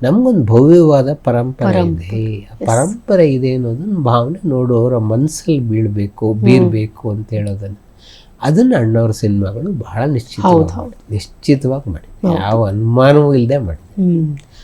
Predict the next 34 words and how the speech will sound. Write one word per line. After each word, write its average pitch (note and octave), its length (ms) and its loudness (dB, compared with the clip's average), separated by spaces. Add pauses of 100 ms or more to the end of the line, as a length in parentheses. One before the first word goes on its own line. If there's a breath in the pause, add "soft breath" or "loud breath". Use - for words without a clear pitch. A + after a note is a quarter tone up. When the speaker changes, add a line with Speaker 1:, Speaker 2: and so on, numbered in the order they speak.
(140 soft breath)
Speaker 2:
ಮನೋರಂಜನೆ G#3 600 6
ಜೊತೆ F#3+ 260 0
ಜೊತೆಗೆ A#3+ 220 2
ಸಾಮಾಜಿಕ G3 480 2
ಸಂದೇಶ G3 420 4
ಅಂತೂ B3 160 4
ಖಂಡಿತವಾಗ್ಲೂ C#4+ 600 6
ಇದ್ದೇ E3+ 160 4
ಇರ್ತಿತ್ತು - 380 0
Speaker 1:
ಹೌದು, - 140 -10
ಹೌದು. - 160 -10
Speaker 2:
ಪ್ರತಿಯೊಂದು F3+ 360 2
ಸಿನಿಮಾ. F3 280 -2
Speaker 1:
ಹೌದು. G#2+ 400 -6
Speaker 2:
ನೀವ್ A#3 120 6
ಹೇಳಿದ್ರ B3+ 260 6
ಅದು D#3+ 140 2
ಶ್ರೀಕೃಷ್ಣ A3+ 460 2
ದೇವರೇ, G3+ 300 6
ಅದು E3+ 200 4
ಯೋಚನೆ G#3 340 2
ಮಾಡೇ G3+ 200 6
ಅನ್ಸ್ತು F3+ 300 2
ನಂಗೆ, E3+ 160 2
ಎಷ್ಟು G3+ 220 0
ಕೀನಾಗಿ B3 360 6
ಅಬ್ಸರ್ವ್ G3 280 4
ಮಾಡಿದ್ವಿ. F3 240 4
Speaker 1:
ಅದು - 60 0
Speaker 2:
ಪುರಂದರದಾಸರು F#3+ 760 6
ಇರ್ಬೇಕಾಗಿತ್ತು. A#2+ 540 4
Speaker 1:
ಇರ್ಬೇಕಾಗಿತ್ತು, B2+ 460 2
ಕನಕ-, C3 420 0
ಅದು D#3 200 6